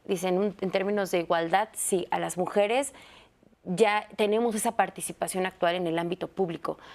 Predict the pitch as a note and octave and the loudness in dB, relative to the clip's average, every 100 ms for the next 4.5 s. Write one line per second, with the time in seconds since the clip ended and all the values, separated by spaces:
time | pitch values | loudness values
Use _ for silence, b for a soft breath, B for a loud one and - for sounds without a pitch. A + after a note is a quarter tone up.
0 | B F3+ G3 - G#3 G3+ G3 F3 - F3+ | B 2 2 2 -2 2 0 0 0 -2
1 | D#3+ - B B B - - G3+ F#3+ G3 | -4 -16 B B B -6 2 2 4 2
2 | G#3+ A#3+ A3 F#3 F3 F#3 G#3 G#3 F3+ F3+ | 2 0 0 0 0 0 0 -2 -4 -2
3 | F3+ F3 G#3 A3 G3 G3+ F#3+ F#3 F#3 F3 | 0 0 0 -2 -4 -2 -2 -2 -2 0
4 | E3 F3+ F3+ G3 G3 | 0 0 -2 0 -2